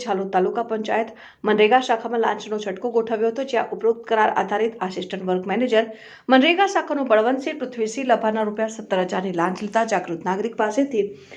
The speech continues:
લુણાવાડા એ સી બી પોલીસના હાથે રંગે હાથે ઝડપાઈ ગયો હતો. આ સંબંધે લુણાવાડા એ સી બી પોલીસે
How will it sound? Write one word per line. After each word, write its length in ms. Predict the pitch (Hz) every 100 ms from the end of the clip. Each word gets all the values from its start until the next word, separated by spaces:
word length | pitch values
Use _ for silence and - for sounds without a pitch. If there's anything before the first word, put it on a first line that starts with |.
| - -
લુણાવાડા 460 | 285 349 359 277 269
એ 20 | 262
સી 100 | 233
બી 100 | 226 208
પોલીસના 340 | 196 190 185 185
હાથે 260 | 180 240 226
રંગે 240 | 180 180
હાથે 220 | 170 220 240
ઝડપાઈ 340 | 226 170 156 165
ગયો 100 | 165
હતો. 180 | 175 170 170 - - - _ - _ _ _ -
આ 140 | 165 220
સંબંધે 360 | 220 262 320 302
લુણાવાડા 420 | 277 262 247 240 214
એ 20 |
સી 100 | 240
બી 80 | 226 214
પોલીસે 340 | 208 202 226